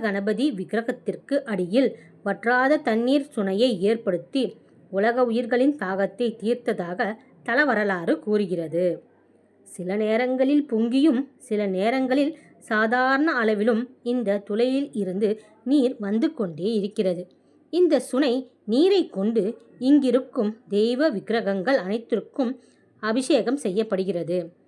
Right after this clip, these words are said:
இதனை புனித தீர்த்தமாக கருதி பக்தர்கள் கு-, குடுவைகளில் பிடித்து செல்கின்றனர்.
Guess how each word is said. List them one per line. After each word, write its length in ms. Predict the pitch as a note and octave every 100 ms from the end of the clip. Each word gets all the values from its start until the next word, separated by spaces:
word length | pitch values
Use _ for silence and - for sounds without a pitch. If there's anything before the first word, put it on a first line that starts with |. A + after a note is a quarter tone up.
| _ _ _
இதனை 300 | C4+ D4 C4+ C4
புனித 360 | A#3+ C4+ D#4+ D#4
தீர்த்தமாக 680 | A#3 A#3 A#3+ A#3 A#3 B3
கருதி 340 | B3+ F#3+ G3 F#3+
பக்தர்கள் 640 | F3+ F3+ - C#4+ G3+ G#3 G3 - _ _ _ _
கு-, 180 | D4+ D#4 - -
குடுவைகளில் 720 | B3+ B3 C#4+ D#4 B3 D#4 C4+ - _ -
பிடித்து 380 | D#4 - - D#4
செல்கின்றனர். 760 | C4+ G3 F#3 F#3+ E3 E3 F#3